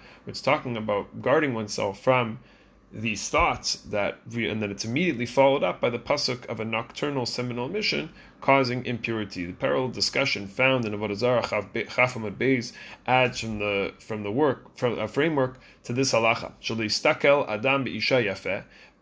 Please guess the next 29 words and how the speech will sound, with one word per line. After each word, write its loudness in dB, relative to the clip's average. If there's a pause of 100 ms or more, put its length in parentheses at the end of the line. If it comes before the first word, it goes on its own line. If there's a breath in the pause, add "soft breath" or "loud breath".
(120)
yafa, 0
v'afilu -2
pnuya." 2
A -18
person 0
shouldn't -2
look -4
at 0
a -2 (240 soft breath)
beautiful 0
woman, -2
even -2
a -4
single, 0 (280)
single 2
woman, 2
u'be'eshet -2
ish, -6
v'afilu 0
mechu'eret. -2 (560 loud breath)
Even -2
a 4
married 6
woman, 2
even -2
if -4
she -4
is -8
not -4